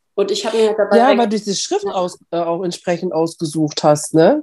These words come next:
Speaker 2: Das
Speaker 1: Ja.
Speaker 2: ist ja
Speaker 1: Genau, das ist so eine Typografie aus dem Mittelalter. Und es schaut dann halt so aus, als, ja, als wäre das halt vielleicht irgendwie so ein Gebet oder so. Und, äh,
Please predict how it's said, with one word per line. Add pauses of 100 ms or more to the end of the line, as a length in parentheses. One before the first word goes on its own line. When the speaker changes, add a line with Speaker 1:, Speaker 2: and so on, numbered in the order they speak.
Speaker 2:
Das
Speaker 1:
Ja.
Speaker 2:
ist
ja (1400)
Speaker 1:
Genau,
das
ist
so
eine
Typografie
aus
dem
Mittelalter. (800)
Und
es
schaut
dann
halt
so
aus,
als,
ja,
als
wäre
das
halt (640)
vielleicht
irgendwie
so
ein
Gebet
oder
so. (1200)
Und,
äh,